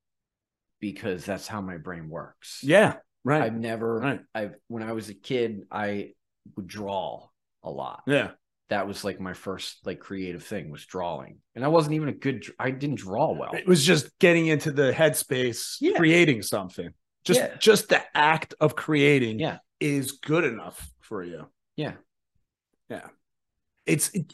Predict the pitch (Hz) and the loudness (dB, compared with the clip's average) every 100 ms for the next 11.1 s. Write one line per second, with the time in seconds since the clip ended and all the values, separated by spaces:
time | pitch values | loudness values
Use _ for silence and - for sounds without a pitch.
0 | - 196 190 196 - 185 156 151 160 143 | -4 2 4 4 6 4 4 4 2 2
1 | 156 170 190 - 120 117 113 _ _ _ | 2 2 0 0 0 0 -4 _ _ _
2 | - 202 180 - 151 - 117 104 107 143 | -10 -6 -4 0 0 2 0 0 2 6
3 | 143 107 90 82 - _ _ _ _ - | 6 4 -4 -14 -18 _ _ _ _ -2
4 | 147 113 - 107 69 - - _ _ _ | 2 2 -2 -12 -12 -14 -20 _ _ _
5 | _ _ _ _ - 156 151 127 113 120 | _ _ _ _ 2 4 4 2 -2 -4
6 | 139 139 147 135 160 156 147 160 143 147 | -4 -6 -4 0 0 -2 2 4 4 2
7 | 143 143 156 170 - 160 143 131 - 139 | 0 2 2 4 4 4 4 4 2 0
8 | 123 113 _ - - 202 175 170 156 139 | 0 -4 _ -10 0 0 2 2 2 0
9 | 131 151 156 - _ _ _ _ - 220 | -2 -2 -2 -6 _ _ _ _ 2 6
10 | 226 294 262 147 196 202 151 127 110 110 | 8 8 8 8 8 10 8 6 2 -2